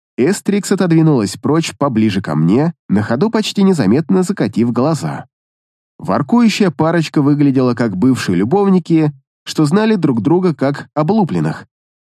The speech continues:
Может, мило и чирикают, но ещё год назад швыряли посуду в голову второй половинки. "Когда они устраивают этот спектакль, с ними невозможно находиться рядом",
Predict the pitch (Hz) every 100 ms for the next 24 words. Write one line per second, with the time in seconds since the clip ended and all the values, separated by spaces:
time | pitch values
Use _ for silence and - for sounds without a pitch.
0 | - - 226 202 175 185 214 190 123 -
1 | 143 226 208 202 151 156 147 156 156 107
2 | 110 185 233 - _ _ - 180 247 262
3 | 202 127 - 202 190 98 101 190 202 196
4 | - 90 139 156 160 120 156 160 135 -
5 | _ _ _ _ _ _ _ _ _ _
6 | - 156 151 156 156 147 - 151 143 135
7 | 143 139 127 - 131 - 196 202 98 -
8 | _ _ _ _ - - 208 190 185 180
9 | 165 185 180 180 170 170 180 185 196 196
10 | 95 85